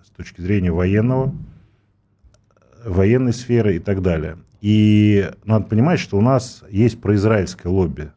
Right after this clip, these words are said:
так назовем, да, в Российской Федерации, в экономике, в политике. И, соответственно, э, у Нетаньяху с, э, м, Путиным довольно-таки, ну, как бы сказать, неплохие отношения. И в данном случае, я как понимаю, Путин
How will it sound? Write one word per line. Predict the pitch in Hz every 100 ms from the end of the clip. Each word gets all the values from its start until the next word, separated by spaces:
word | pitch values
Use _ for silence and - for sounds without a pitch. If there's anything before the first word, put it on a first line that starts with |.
| _
так | 80 -
назовем, | 78 82 76 76
да, | 90 110 117
в | 82 82 82 90 90
Российской | 92 - 87 -
Федерации, | 80 110 135 -
в | 90
экономике, | 90 95 117 98 -
в | -
политике. | - 98 113 - - 92 - _ _ _
И, |
соответственно, | 90 90 117 107 - 104 101 92 - _ _ -
э, | 92
у | 92 95
Нетаньяху | 98 90 101 117 123 - 95 90
с, | - - 95
э, | 98 - 95 90 90
м, | 85 87 92 90 90 87 87 85 - _ _ _ -
Путиным | 151 113 98 87 80 76
довольно-таки, | 87 120 110 - - 104 95 87 85
ну, | 120
как | 98 85
бы | 85
сказать, | - 92 90
неплохие | 92 107 - 117
отношения. | 101 107 104 98 80 80
И | - 101
в | 101
данном | 98 123 113
случае, | - 160 180 180 90
я |
как | 87
понимаю, | - 95 104 156 123
Путин | - 135 135 104